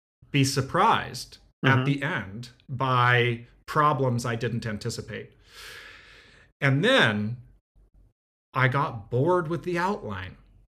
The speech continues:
Speaker 1: I worked on the outline for two or three months, or maybe three or four months. And I, I had sort of, it, it was like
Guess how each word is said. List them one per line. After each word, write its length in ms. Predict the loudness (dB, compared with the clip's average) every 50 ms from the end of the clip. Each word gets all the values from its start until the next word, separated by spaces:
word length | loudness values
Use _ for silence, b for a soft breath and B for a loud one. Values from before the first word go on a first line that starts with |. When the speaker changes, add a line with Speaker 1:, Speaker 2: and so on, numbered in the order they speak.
| _ _ _ _ _
Speaker 1:
I 120 | 2 2
worked 300 | 4 4 2 0 0 0
on 100 | -4 -4
the 120 | -4 -4 -4
outline 580 | -2 -2 -4 -4 -4 -2 0 0 0 0 -2 -4
for 560 | -6 -4 0 0 2 4 2 2 0 -4 -8 -16 -20 -20 -20 -20 -20 -20 _ _ _
two 340 | -12 -8 -6 -4 -4 -2 -2
or 120 | -2 -2
three 320 | -4 -4 -4 -2 0 0 2
months, 640 | 0 0 -2 -4 -4 -6 -8 -14 -18 -20 -20 -20 -20 -20 -20 -16 -12
or 60 | -10
maybe 220 | -8 -8 -6 -6 -6
three 220 | -6 -4 -2 -2
or 40 | -2
four 260 | -2 -2 0 2 2
months. 520 | 2 2 0 0 -2 -6 -10 -14 -18 -20 -20 _ _ -20 _ _ _
And 760 | -2 2 4 6 6 6 6 6 4 2 0 -2 -4 -8 -14 -18 _ _ _ _ _ _ _ _ _ _ _ _ _ _ _ _ _ _ -20 -20 -20 _ -8
I, 300 | -4 -2 0 0 0 0 0
I 160 | 2 4 4 4
had 180 | 4 0 -4
sort 180 | -2 0 2 2
of, 240 | 2 2 0 -4 -12 -20 -20 _ _ _
it, 160 | -8 -8 -8 -8 -12 -8 -4
it 80 | -4 -2
was 200 | -2 -2 -2 0
like 460 | 0 2 2 2 0 -2 -8 -16 _